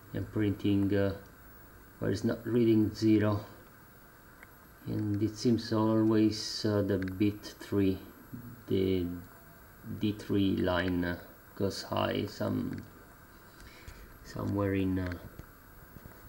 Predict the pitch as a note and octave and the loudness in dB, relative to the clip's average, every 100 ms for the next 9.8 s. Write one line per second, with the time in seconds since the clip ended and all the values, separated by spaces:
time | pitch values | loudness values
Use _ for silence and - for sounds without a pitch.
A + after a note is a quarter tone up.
0 | - - - G#2 G2 G2 A2+ G#2 - - | -14 -12 -6 -2 0 -2 0 -2 -2 -4
1 | G#2 G#2+ - - - - - - - - | -2 -2 -6 -8 -10 -16 -20 -20 -20 -20
2 | - - - - - - - - - - | -20 -20 -18 -18 -20 -16 -12 -12 -14 -18
3 | - - - - - - - - - B2+ | -20 -16 -14 -16 -16 -16 -12 -10 -2 2
4 | B2+ B2 A#2+ A#2 G#2+ G#2+ - B2+ C#3 C#3 | 4 4 4 4 2 0 -4 4 4 4
5 | - - - - B2+ B2 B2+ - B2 A#2+ | -2 -10 -6 4 6 8 6 6 6 8
6 | A#2 A2+ - - A2+ A#2 A2 A2 G#2+ - | 6 4 -2 2 6 6 6 4 0 0
7 | - A2+ A2+ G#2+ - - - - - - | 6 8 8 2 -6 -12 -14 -18 -18 -18
8 | - - - - - - - - - - | -14 -10 -10 -12 -14 -16 -16 -18 -16 -10
9 | - A#2 A2 A2+ A2 G#2+ A2 | -2 -2 0 0 4 6 6